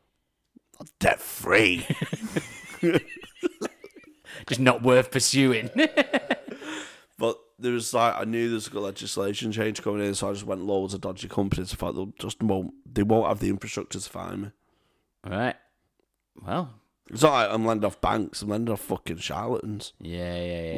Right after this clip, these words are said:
Speaker 2: yeah,
Speaker 1: Like,
Speaker 2: like
Speaker 1: legalised
Speaker 2: laundering.
Speaker 1: long, long sharks.
Speaker 2: Yeah, the mad ones who had, like, fifty thousand percent A P R and stuff.
Speaker 1: Yeah, that's what I mean. So I just got lo-,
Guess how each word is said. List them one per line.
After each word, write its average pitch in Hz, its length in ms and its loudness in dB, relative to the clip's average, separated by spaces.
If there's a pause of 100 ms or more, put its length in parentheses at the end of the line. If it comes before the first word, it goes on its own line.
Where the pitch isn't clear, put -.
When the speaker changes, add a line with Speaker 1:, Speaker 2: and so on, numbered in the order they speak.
Speaker 2:
yeah, 80 80 -6
Speaker 1:
Like, - 160 -2
Speaker 2:
like - 0 -
Speaker 1:
legalised 104 580 4
Speaker 2:
laundering. 98 340 0
Speaker 1:
long, 101 260 -4
long 120 60 -4
sharks. 104 400 0
Speaker 2:
Yeah, 92 400 -4
the 90 120 -10
mad 98 260 -6
ones 87 160 -12
who 87 60 -10
had, 82 100 -12
like, 78 240 -12 (560)
fifty - 320 -12
thousand 78 400 -8
percent 76 260 -12
A 73 100 -10
P 85 140 -10
R 73 160 -8
and 73 100 -14
stuff. - 140 -8
Speaker 1:
Yeah, 107 240 4
that's 107 160 -2
what - 80 -4
I - 20 -6
mean. 98 140 -2
So 104 160 2
I 107 60 4
just 110 120 -2
got - 140 4
lo-, 95 320 0